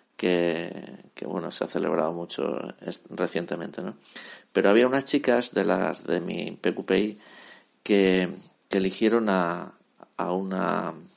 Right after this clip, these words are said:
a una señora, una chica, una niña que iba en aquel barco, que se llamaba Elia, y, eh, redactaron un diario, como si fueran ella y tal, in-,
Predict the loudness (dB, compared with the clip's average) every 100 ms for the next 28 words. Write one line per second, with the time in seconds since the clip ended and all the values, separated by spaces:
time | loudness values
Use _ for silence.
0 | _ _ _ -20 -20 _ -12 -4 -4 -2
1 | -4 -4 -6 -6 -4 0 2 2 2 0
2 | 0 0 2 2 0 -4 0 0 0 0
3 | 2 2 0 -2 -2 0 0 0 -8 -8
4 | -18 -20 -10 -4 -2 2 4 4 4 0
5 | -4 -8 -18 -20 -20 -18 -18 -20 _ -4
6 | 2 2 0 -2 2 6 6 6 6 2
7 | 0 -10 _ _ -2 0 0 4 4 4
8 | 0 2 4 6 6 4 0 -6 -10 -10
9 | -12 -8 -6 -2 0 2 4 2 0 0
10 | 2 2 0 -6